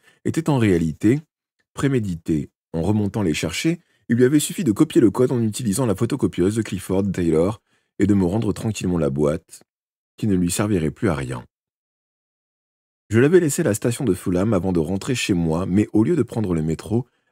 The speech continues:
elle s'était précipitée vers le cimetière tout proche de Brompton. Il faisait beau ce jour-là. Grâce au soleil et à la photocopie du code, elle avait ouvert le coffre sans difficulté et volé les diamants.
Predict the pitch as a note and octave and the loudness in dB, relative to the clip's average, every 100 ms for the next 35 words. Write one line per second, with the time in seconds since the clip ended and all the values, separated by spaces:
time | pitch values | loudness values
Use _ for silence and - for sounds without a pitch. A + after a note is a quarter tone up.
0 | - G2 D#3+ C3+ - D#3 - A#2 C#3+ C3 | -8 -6 -2 -2 -2 -6 -4 -6 -4 -2
1 | F2 D#2+ - B2 - E2 - - A#2+ B2 | -2 -2 -4 -6 -6 -8 -8 -4 -2 -2
2 | G2 F2+ E2+ E2 C#2+ C2 - _ _ - | -4 -4 -4 -4 -4 -6 -10 _ _ -8
3 | C#2+ - D2+ D#2 C#2+ D2 - C#2 C2 C2+ | -6 -4 -2 -2 -2 -6 -6 -8 -8 -8
4 | B1+ - _ _ _ G2 D3+ C#3 A#2+ G2+ | -10 -16 _ _ _ -4 -2 -2 -2 0
5 | E2+ G#2+ D3 D2 C#2 - E2 E2 C2+ C#2 | 2 0 0 -2 -2 -4 -6 -6 -6 -6
6 | C2 - G#2+ B2+ - _ _ G2+ B2+ C#3+ | -6 -2 0 0 -4 _ _ 0 2 2
7 | - D#3 F#3 C#3 F2 A2+ A#2+ F#2 - A#2+ | 0 0 2 2 0 0 0 -2 -4 -4
8 | A2+ B2+ F#2 D#2+ B2+ A#2+ F2 F#2+ F2+ D#2 | -6 -6 -6 -4 0 0 2 2 2 2
9 | D#2 C#2+ C2 A1 | 0 -2 -6 -10